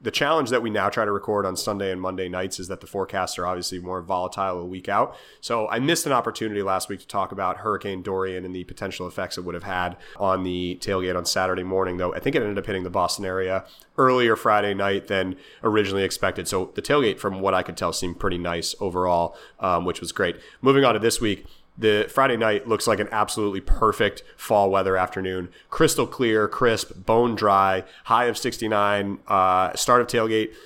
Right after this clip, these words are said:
sixty-two at kickoff, dipping into the fifties by the end of the game, maybe just a light jacket, couple, a couple of beers to warm the system. I can't get over that weather. That's, like, absolutely everything you want.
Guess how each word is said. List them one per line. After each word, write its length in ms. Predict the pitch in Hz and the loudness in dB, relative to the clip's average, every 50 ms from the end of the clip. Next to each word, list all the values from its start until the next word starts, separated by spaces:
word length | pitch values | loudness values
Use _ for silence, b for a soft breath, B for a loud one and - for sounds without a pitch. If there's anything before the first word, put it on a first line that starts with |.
| B - | B -6
sixty-two 480 | - - 127 - - 107 - - 107 | -2 -2 -2 -2 -2 -2 0 2 2
at 100 | 98 - | 2 2
kickoff, 520 | - - 110 - - 104 98 98 95 - B B B B B _ _ - | 2 0 0 4 4 6 6 6 4 2 B B B B B _ _ 0
dipping 280 | - 127 113 131 120 | 0 2 2 4 2
into 160 | 117 110 107 107 | 2 2 2 0
the 100 | 107 101 | -2 0
fifties 340 | - 117 104 - 104 92 | 0 0 0 0 -2 -2
by 140 | 90 101 98 | 0 0 0
the 100 | 95 98 | 0 0
end 140 | 95 98 98 | -2 -4 -4
of 60 | 92 | -4
the 40 | 92 | -4
game, 300 | 87 98 95 92 92 90 | -2 0 0 0 0 0
maybe 180 | 98 101 110 107 | 0 0 0 0
just 160 | 101 90 - | -2 -2 -2
a 60 | 92 | -2
light 280 | 87 90 92 92 87 - | -2 0 0 -2 -2 -2
jacket, 520 | - 101 92 85 82 - 101 92 82 - - - | -2 0 0 0 0 0 -2 -4 -4 -6 -10 -8
couple, 400 | - 104 95 - 95 92 92 - | -6 -6 -4 -2 0 0 0 -2
a 40 | 90 | -2
couple 280 | - 110 104 - 104 | -2 -2 0 0 0
of 80 | 95 87 | -2 0
beers 320 | 85 98 95 95 92 - | -2 -2 0 0 0 -2
to 100 | - 101 | -2 -4
warm 280 | 92 90 87 90 90 92 | -4 -2 0 0 -2 -2
the 100 | 90 80 | -2 -4
system. 520 | - - - 98 - - 101 95 90 87 B B B B B B B B - - - - - - - - - - - | -4 -4 -2 -2 -2 -2 -2 -4 -4 -4 B B B B B B B B -20 -20 -20 -20 -20 -20 -20 -20 -12 -4 -2
I 140 | 117 120 120 | 0 0 0
can't 220 | 123 - 127 - | 0 0 0 2
get 80 | 120 110 | 2 2
over 160 | 107 98 101 | 2 2 0
that 120 | 92 95 | 0 0
weather. 240 | 90 87 82 80 82 | 0 -2 -2 -2 0
That's, 240 | 92 98 95 - - | 0 0 0 2 0
like, 160 | 101 90 - | 0 0 0
absolutely 460 | 92 101 85 113 107 - - 107 98 | -2 0 0 0 0 0 2 2 2
everything 260 | 92 92 95 92 90 | 2 2 0 -2 -4
you 100 | 87 87 | -4 -4
want. 300 | 87 95 92 95 92 92 | -2 0 2 2 2 0